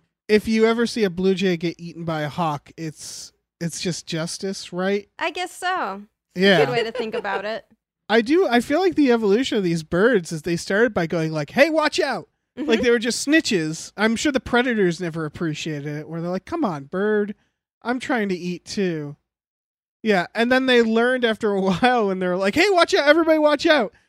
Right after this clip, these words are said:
Speaker 1: People would scatter, and they're like, "Oh, I d-, there doesn't even need to be a predator here." Like, it's like, "I warn you, I get a prize." And then, uh, and then it was like, "Oh, I can just get the prize whenever."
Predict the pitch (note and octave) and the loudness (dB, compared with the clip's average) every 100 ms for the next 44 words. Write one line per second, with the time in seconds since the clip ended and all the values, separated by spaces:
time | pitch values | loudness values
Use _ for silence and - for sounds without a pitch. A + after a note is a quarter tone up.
0 | _ B3+ A3 A3 G3 - A#3 C#4 C4 G3+ | _ 0 2 0 0 0 2 4 2 0
1 | G3 F#3 F#3+ - D#4 D#4 A#3+ E3+ D3+ A3 | 0 -2 -2 0 2 2 2 -2 -6 -8
2 | B3 G#3+ G#3+ B3+ B3+ B3+ B3+ B3+ B3+ B3 | -6 -8 -10 -8 -6 -6 -6 -6 -4 -2
3 | A#3+ A#3 - - A3+ A3 - D#4+ F#4 F3 | -2 -6 -12 -6 -2 -2 -2 -2 -2 -4
4 | C#3+ E3 D3 D3 _ _ _ - A3+ A3 | -4 -6 -8 -12 _ _ _ 0 2 2
5 | A#3 G#3+ G#3 F#3+ G3 A#3 B3+ C4+ C#4+ A#3 | 0 2 2 2 2 2 0 0 0 0
6 | A#3 A#3 A#3+ - C#4 C4+ D#3 D#3 - - | 0 -2 -4 -4 -2 -2 -6 -12 -14 -10
7 | G3 G3 G3+ G3+ G3+ G3 F#3+ F#3+ F#3+ - | -6 -4 -2 -2 -2 -2 -4 -6 -10 -18
8 | _ F#3+ G3 G3 F#3+ F#3+ F#3+ D#4 D#4 A3 | _ -8 -6 -4 -4 -4 -4 0 0 0
9 | G#3+ A3+ G#3 - F#3+ - - F3+ F3 E3 | -6 -10 -12 -8 -10 -10 -12 -10 -8 -12
10 | D3 C#3+ D3+ D3 C#3 | -16 -14 -14 -14 -20